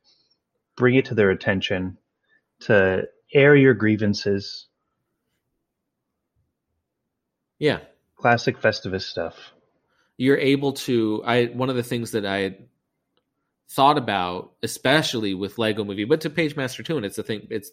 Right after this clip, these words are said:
Speaker 2: it's related to the thing I was saying, that because it allows them to, to explore their feelings and emotions in a safe way, you get things like, like, once Finn's dad realizes that that's what's happening here, he, he says, like, not,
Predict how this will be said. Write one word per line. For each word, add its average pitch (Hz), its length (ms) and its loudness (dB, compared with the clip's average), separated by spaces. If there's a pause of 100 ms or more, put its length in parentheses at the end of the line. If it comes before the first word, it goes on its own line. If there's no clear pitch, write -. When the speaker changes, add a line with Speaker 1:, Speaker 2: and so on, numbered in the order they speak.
Speaker 2:
it's 104 240 -8
related 104 220 -4
to 95 60 -4
the - 40 -14
thing 101 140 -8
I 95 40 -8
was 92 160 -10
saying, 107 340 -8
that 95 200 -6 (280)
because 135 420 0
it 120 80 0
allows 107 400 -2
them 98 180 -10
to, 85 380 -10 (140)
to 85 220 -6 (1160)
explore 117 640 2
their 104 160 0
feelings 107 540 -4
and 98 100 -6
emotions 95 560 -6
in 82 80 -6
a 78 60 -6
safe 98 420 -4
way, 85 260 -2
you 104 320 -6
get 104 320 -4
things 92 500 -8
like, 80 460 -6 (580)
like, 95 200 -2 (380)
once 110 360 0
Finn's 110 360 -2
dad 107 340 0
realizes 101 720 0
that 90 140 -8
that's 92 260 -6
what's 85 140 -12
happening 95 420 -2
here, 92 320 -6
he, 101 260 -6 (100)
he 107 120 -4
says, 110 540 0
like, 101 280 -2
not, 123 400 0